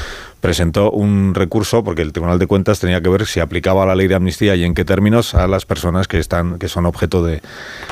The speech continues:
de una investigación por parte del Tribunal de Cuentas? Entonces, el, eh, Sociedad Civil Catalana presentó un recurso, el Tribunal de Cuentas lo que dijo es, "Yo, antes de responder al recurso, lo que tengo que hacer es, a su vez,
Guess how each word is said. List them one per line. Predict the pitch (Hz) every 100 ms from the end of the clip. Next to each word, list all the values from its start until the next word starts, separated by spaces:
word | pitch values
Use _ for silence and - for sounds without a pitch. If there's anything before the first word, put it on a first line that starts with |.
| -
de | 98 90 90
una | 90 87 85 85 82
investigación | 90 85 92 85 95
por | 90 82
parte | 90
del | 82
Tribunal | 87 82
de | 78
Cuentas? | 80 73 76 -
Entonces, | 98 95 85 85
el, | 87 92
eh, | -
Sociedad | 107 92
Civil | 98 92
Catalana | 98 107 107 85
presentó | 95 92 85 95
un |
recurso, | 101 101 117 131
el |
Tribunal | 101 90 90
de |
Cuentas | 90 92 92
lo | 90
que | 92
dijo | - 98
es, | 90 - 131
"Yo, | 87 101 107
antes | 101 92 98
de | 95 98 95 95 92 95
responder | 87 98 - 92
al | 98
recurso, | 95 98 104
lo | 104
que | 92
tengo | 90
que |
hacer | 92 98
es, | 107 -
a | -
su | - 98
vez, | 113 113